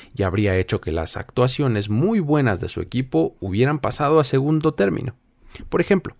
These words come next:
Austin Eckler tuvo por segundo partido consecutivo una gran actuación,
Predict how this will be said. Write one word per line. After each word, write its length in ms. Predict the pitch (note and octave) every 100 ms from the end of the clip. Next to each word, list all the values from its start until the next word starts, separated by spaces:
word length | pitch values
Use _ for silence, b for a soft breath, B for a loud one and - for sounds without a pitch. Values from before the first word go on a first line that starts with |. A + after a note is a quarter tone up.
| _ _
Austin 360 | - - B2+ C#3
Eckler 340 | D3 E3+ D#3
tuvo 480 | - E3 E3+ E3 C3
por 180 | G2 F2+
segundo 480 | - F2 C3+ C#3 B2+
partido 380 | - B2 C3
consecutivo 540 | G#2 F2+ - - D3 D3+
una 200 | D#3 D3
gran 280 | C#3+ D3 C3
actuación, 500 | B2+ F2 - -